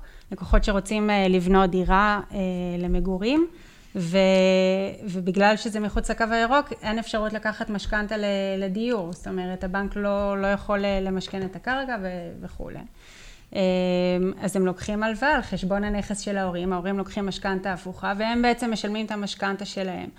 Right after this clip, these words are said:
ברגע שהנכס יהיה בנוי והיישוב יהיה מוכר ויהיה אפשר לקחת את המשכנתה, אפשר להעביר, בעצם לסגור את המשכנתה של ההורים ולקחת משכנתה ל-, לדיור או לכל מטרה על, על הנכס החדש.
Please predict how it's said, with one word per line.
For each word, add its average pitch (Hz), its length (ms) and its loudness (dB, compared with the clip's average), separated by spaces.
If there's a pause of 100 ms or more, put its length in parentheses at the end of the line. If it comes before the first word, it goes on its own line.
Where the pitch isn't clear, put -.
(280)
ברגע 240 300 2
שהנכס 220 540 -2
יהיה 202 600 0
בנוי 202 480 -2
והיישוב 180 920 0
יהיה 202 300 0
מוכר 214 560 0
ויהיה 185 280 -4
אפשר 208 240 -6
לקחת 226 280 -6
את 262 100 -8
המשכנתה, 311 440 0 (420)
אפשר 285 220 6
להעביר, 262 420 6 (180)
בעצם 226 360 -2
לסגור 208 300 4
את 240 100 0
המשכנתה 202 560 -4
של 185 200 -4
ההורים 247 460 2
ולקחת 240 520 0
משכנתה 254 420 -6
ל-, 247 420 -4
לדיור 233 420 2
או 208 60 2
לכל 190 260 -2
מטרה 254 380 -2
על, 202 180 -2 (180)
על 208 120 0
הנכס 196 420 -4
החדש. 180 520 -8